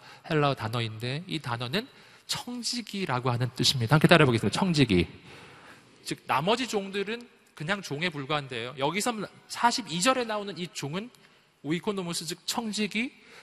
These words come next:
청지기는 종보다 그 위에 있는, 아, 리더예요. 그래서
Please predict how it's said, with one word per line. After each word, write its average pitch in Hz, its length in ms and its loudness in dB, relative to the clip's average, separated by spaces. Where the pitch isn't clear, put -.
청지기는 254 760 -4
종보다 208 640 2
그 156 200 -6
위에 226 360 0
있는, 202 520 -4
아, 104 260 -4
리더예요. 117 680 -2
그래서 190 260 8